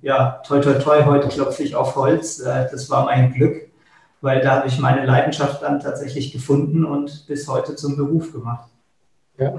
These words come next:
Speaker 2: das ist, äh, mega spannend. Ähm, es gibt auch ein kleines Projekt, was ich auch noch, ähm, starte. Ja,
Speaker 1: Mhm.
Speaker 2: darüber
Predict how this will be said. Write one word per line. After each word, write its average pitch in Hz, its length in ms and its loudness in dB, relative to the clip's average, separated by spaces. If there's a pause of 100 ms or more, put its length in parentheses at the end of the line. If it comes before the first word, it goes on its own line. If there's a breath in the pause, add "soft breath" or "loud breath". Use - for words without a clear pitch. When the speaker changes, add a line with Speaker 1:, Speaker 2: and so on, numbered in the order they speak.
Speaker 2:
das 151 160 -2
ist, 156 200 -6 (120)
äh, 139 480 4
mega 156 240 6
spannend. 156 440 2 (360 loud breath)
Ähm, 143 60 2 (300)
es 143 140 -4
gibt 180 180 4
auch 147 140 10
ein 151 140 2
kleines 147 420 4
Projekt, 151 400 6
was 156 140 2
ich 165 120 0
auch 180 160 2
noch, 185 220 0 (220)
ähm, 143 400 6
starte. - 560 4 (140)
Ja, 143 400 2
Speaker 1:
Mhm. 147 80 0 (120)
Speaker 2:
darüber 147 380 8